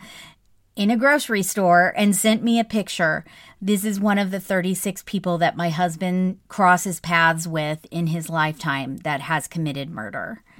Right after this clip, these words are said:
So there you go. <laughs> That was the murder of Lillian Garber. I'm filing this one under the husband did it, because the husband did it.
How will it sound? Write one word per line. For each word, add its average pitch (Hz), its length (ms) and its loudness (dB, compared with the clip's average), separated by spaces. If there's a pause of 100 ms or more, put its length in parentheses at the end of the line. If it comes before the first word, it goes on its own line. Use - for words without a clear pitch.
(680)
So 151 600 -4
there 156 220 0
you 202 140 4
go. 277 440 10 (100)
<laughs> - 100 -8
That 190 200 6
was 233 260 -2
the 220 100 2
murder 190 440 0
of 175 160 0
Lillian 175 540 -4
Garber. 160 560 -2 (340)
I'm 240 200 0
filing 285 460 4
this 220 240 2
one 190 180 2
under 190 800 0
the 196 180 -2
husband 165 640 -2
did 139 180 -8
it, - 360 -12 (120)
because 190 300 -2
the 185 100 -2
husband 165 440 -4
did 113 160 -6
it. - 280 -14